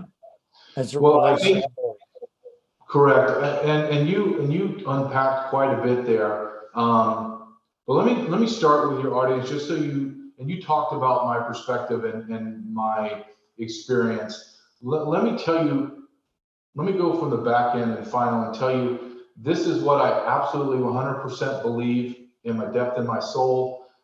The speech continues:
Speaker 2: uh, from experience, uh, from research, from cont-, continually talking to all of my former colleagues and sources, and I write this in my book, Invaded.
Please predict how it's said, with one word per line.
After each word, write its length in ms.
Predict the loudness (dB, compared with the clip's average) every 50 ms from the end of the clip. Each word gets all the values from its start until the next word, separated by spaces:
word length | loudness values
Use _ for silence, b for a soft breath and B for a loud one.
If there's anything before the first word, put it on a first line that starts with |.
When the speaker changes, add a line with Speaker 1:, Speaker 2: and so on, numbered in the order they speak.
| B _ -6
Speaker 2:
uh, 400 | -4 -4 -2 -2 -4 -4 -4 -2
from 200 | -2 -2 -2 -4
experience, 1160 | -6 -8 -12 -14 -10 -4 -2 -2 0 0 0 -2 -4 -4 -8 -10 -12 -14 -18 -20 -20 _ _ _ _ _ _
uh, 400 | -10 -8 -8 -6 -6 -6 -6 -8 -10 -12 -16 -20 _ _ _ _ -8
from 240 | -6 -6 -4 -4
research, 540 | -4 -2 -2 -2 -2 0 0 2 2 0 -2 -4 -8 -12 -16 -18 -14 -12
from 220 | -12 -12 -10 -10 -12 -12 -12 -10
cont-, 260 | -12 -12 -12 -12 -16 -20 _ _ _ -12
continually 540 | -12 -10 -8 -6 -6 -4 -4 -4 -4 -4
talking 420 | -2 -2 0 0 0 -2 -4 -4 -4
to 180 | -4 -4 -2 0
all 200 | 0 2 2 2
of 60 | 2
my 160 | 0 0 0 -2 -4 -4
former 280 | -2 -2 -2 -4 -2
colleagues 400 | -2 0 0 2 2 0 -2 -4
and 120 | -8 -10 -10
sources, 500 | -8 -4 -4 -2 -4 -4 -6 -8 -8 -8
and 100 | -6 -4
I 40 |
write 380 | -2 -2 -2 -2 -2 -4 -6 -8
this 120 | -8 -8
in 80 | -8 -8
my 140 | -8 -10 -10
book, 260 | -8 -6 -6 -6 -6
Invaded. 440 | -8 -10 -10 -8 -6 -6 -6 -8